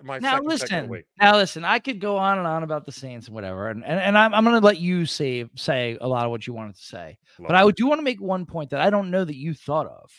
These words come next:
Speaker 1: Mm,
Speaker 2: Did
Speaker 1: ooh.
Speaker 2: you catch the highlights of Mac Jones towards the end of that game?
Speaker 1: No. What,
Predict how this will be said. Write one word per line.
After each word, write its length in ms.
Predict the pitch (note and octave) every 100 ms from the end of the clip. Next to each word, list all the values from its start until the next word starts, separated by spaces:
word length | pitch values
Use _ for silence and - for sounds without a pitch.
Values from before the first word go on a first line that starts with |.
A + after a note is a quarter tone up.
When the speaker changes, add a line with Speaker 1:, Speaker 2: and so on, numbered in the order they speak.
| _ _ -
Speaker 1:
Mm, 340 | F#2 F#2 F#3
Speaker 2:
Did 220 | D#4+ A3 F3+
Speaker 1:
ooh. 40 |
Speaker 2:
you 200 | C4 C#4 -
catch 460 | - F3+ E3 - -
the 80 |
highlights 840 | F3 D3 C3 G2 E2+ - - - - _ -
of 260 | D#3 F3
Mac 260 | F3+ F3+ F3+
Jones 400 | - C3 B2 B2+
towards 240 | - D3 B2+
the 80 |
end 160 | C#3 C3+
of 40 | C3
that 140 | C3
game? 240 | F3 F#3 - _ _ _ _ _ _
Speaker 1:
No. 380 | E2 C3+ D4 G3+
What, 220 | D2 F#2